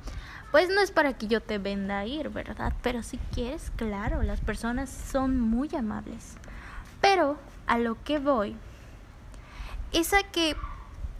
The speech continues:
la principal actividad económica de este maravilloso pueblo es la agricultura.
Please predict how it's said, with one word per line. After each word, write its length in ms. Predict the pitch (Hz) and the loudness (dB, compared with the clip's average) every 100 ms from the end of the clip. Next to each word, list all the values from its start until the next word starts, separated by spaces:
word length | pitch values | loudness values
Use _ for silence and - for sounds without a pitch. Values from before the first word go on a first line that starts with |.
| - - - - - | -12 -10 -12 -4 2
la 280 | 294 320 320 | 6 6 6
principal 460 | 339 330 330 359 | 2 2 6 6
actividad 480 | 415 - 269 226 226 - | 6 0 0 2 -2 -2
económica 920 | - 311 339 294 233 220 208 226 208 - | -4 -2 -2 0 0 -2 -2 -2 -2 -4
de 140 | 226 247 | -2 -2
este 240 | 254 220 185 | -2 -6 -2
maravilloso 1120 | 196 202 202 190 185 180 - 196 190 196 - | 0 0 0 -2 -6 -10 -2 0 0 -2 -6
pueblo 460 | 302 - 269 226 269 - - - - - - - - | -4 0 0 -2 -6 -10 -16 -14 -14 -12 -14 -14 -4
es 160 | 294 302 | -2 2
la 120 | 330 | 2
agricultura. 720 | 277 226 214 202 185 196 190 | 0 -2 -2 -4 -4 -10 -10